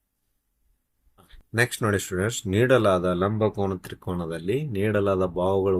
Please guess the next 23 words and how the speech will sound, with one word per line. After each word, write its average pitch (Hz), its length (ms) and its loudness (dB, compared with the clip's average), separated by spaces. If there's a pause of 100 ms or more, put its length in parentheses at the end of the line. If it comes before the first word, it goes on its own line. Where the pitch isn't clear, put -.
ಉದ್ದಗಳು 90 420 0 (120)
ಸೆಂಟಿಮೀಟರ್ನಲ್ಲಿದ್ದರೆ 90 1080 -4 (200)
cos 98 320 2
alpha 90 300 -4 (360)
plus 135 200 2 (540)
cot 107 220 4 (180)
alpha 92 340 -4
ಮೌಲ್ಯವನ್ನು 82 440 -8 (120)
ಕಂಡುಹಿಡಿಯಿರಿ 80 580 -6
ಅಂತ 127 140 -10 (140)
ಕೇಳ್ತಾ 85 300 -4
ಇದ್ದಾನೆ. 82 240 -6 (400)
ಇದು 92 100 -4 (100)
ಸಿಂಪಲ್ 95 400 0
ಎದ್ರ 90 240 0
ಮೇಲಿದೆ 80 320 -6
ಅಂದ್ರೆ 90 220 0 (380)
ಟ್ರಿಗ್ನೋಮೆಟ್ರಿ 95 760 0
ಕ್ವಶನ್ 82 380 -10
ಮೇಲಿದೆ. 76 340 -10 (340)
So 92 180 -6
ಟ್ರಿಗ್ನೋಮೆಟ್ರಿ 101 680 -2
ಅಂದ 90 100 -8